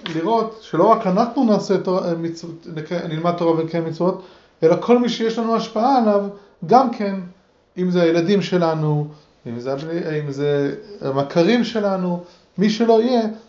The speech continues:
אנחנו צריכים לראות שאנחנו נשפיע עליהם גם כן, וזה שוב חלק מהמהות של משיח והציפייה של משיח.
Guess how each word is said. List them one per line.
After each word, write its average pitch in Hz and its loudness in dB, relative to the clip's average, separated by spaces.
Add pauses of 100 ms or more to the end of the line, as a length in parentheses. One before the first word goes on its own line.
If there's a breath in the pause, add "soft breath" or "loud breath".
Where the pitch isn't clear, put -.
(200 loud breath)
אנחנו 165 -6
צריכים 208 -4
לראות 185 2 (220 soft breath)
שאנחנו 175 -2
נשפיע 151 -2
עליהם 131 -2
גם 131 -4
כן, 190 0 (240)
וזה 156 0
שוב 247 2
חלק 220 0
מהמהות 170 0
של 240 0
משיח 247 4
והציפייה 214 0
של 185 -8
משיח. 151 -8